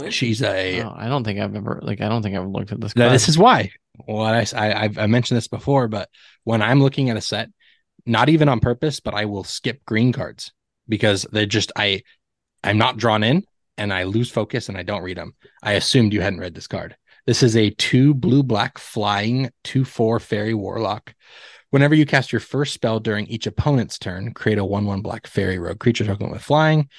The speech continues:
Speaker 1: And whenever one or more fairies you control deal damage to a player, you can goad target creature that player controls.
Speaker 2: Ooh, that's
Speaker 1: So
Speaker 2: cool.
Speaker 1: the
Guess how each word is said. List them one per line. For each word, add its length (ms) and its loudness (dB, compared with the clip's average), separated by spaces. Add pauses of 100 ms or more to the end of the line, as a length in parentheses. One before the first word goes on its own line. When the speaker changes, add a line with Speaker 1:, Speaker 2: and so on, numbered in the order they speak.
(260)
Speaker 1:
And 160 4
whenever 260 6
one 160 4
or 40 2
more 140 0
fairies 320 -2
you 60 -10
control 340 -8
deal 140 -8
damage 280 -8
to 100 -4
a 40 -6
player, 280 -4
you 180 -8
can 180 -6
goad 560 -6
target 320 -10
creature 260 -10
that 120 -10
player 200 -6
controls. 520 -10 (460)
Speaker 2:
Ooh, 60 -18
that's 160 -6
Speaker 1:
So 380 4
Speaker 2:
cool. 380 -16 (320)
Speaker 1:
the 320 2